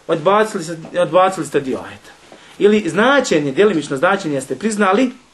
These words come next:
a drugo značenje ste odbacili. Priznali ste da Allah subhanahu wa ta'ala ima moć. To ste priznali, a s ovim tumačenjem odbacili ste da Allah subhanahu wa ta'ala ima moć za svaku stvar. Razumijete? Odbacili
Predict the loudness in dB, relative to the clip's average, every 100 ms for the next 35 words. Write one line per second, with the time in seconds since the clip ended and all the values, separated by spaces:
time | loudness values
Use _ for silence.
0 | _ _ -20 -20 -20 -6 -2 0 2 2
1 | 4 0 0 0 0 -2 -2 -4 -2 -2
2 | -2 -8 -16 -20 -20 -10 -2 0 4 2
3 | 2 2 4 2 2 0 0 2 2 4
4 | 4 2 0 -2 -12 -20 _ _ 0 0
5 | 2 0 0 0 0 0 -4 -12 -20 -2
6 | 0 2 2 2 2 2 2 0 0 0
7 | 2 2 2 -2 -6 0 2 2 0 -2
8 | 0 2 2 2 0 2 0 0 -2 -4
9 | -6 -6 -6 -8 -20 -20 -20 -4 -2 0
10 | -2 -6 -20 _ _ _ _ _ _ _
11 | -12 -2 0 0 -2 -8